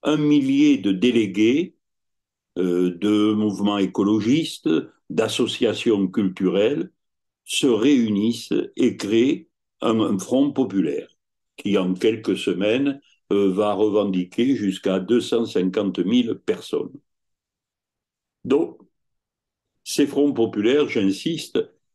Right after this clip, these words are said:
bien entendu, c'est une, même s'ils sont, ils peuvent avoir des tonalités différentes, certains étant plus modérés que d'autres, néanmoins, ils expriment une union, euh,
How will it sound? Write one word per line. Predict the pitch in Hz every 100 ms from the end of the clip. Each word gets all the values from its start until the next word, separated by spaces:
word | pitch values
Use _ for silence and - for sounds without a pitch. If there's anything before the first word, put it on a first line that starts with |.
| _
bien | 95 131
entendu, | 131 107 110 110 151 151
c'est | - - 95 - _ -
une, | 131 123 117 110 - _
même | 113 127 151 127
s'ils | - - 120 95
sont, | - 90 87 82
ils | 82
peuvent | 85 85
avoir | 85 90 90 78
des | 82 82
tonalités | - 98 98 92 92 92 98
différentes, | 82 80 - 87 120 165 - - - - _
certains | - - - 101 92
étant | 87 95 85 85
plus | - 120 120
modérés | 95 92 92 92 90
que | 90
d'autres, | 95 117 151 - 92 - - _
néanmoins, | 101 131 131 107 101 113 139 175 180 _ _ -
ils | 117 110
expriment | 110 98 - 120 147 156 156 151 _
une | - 113 113 127
union, | 151 127 117 107 131 165 139 92
euh, | 90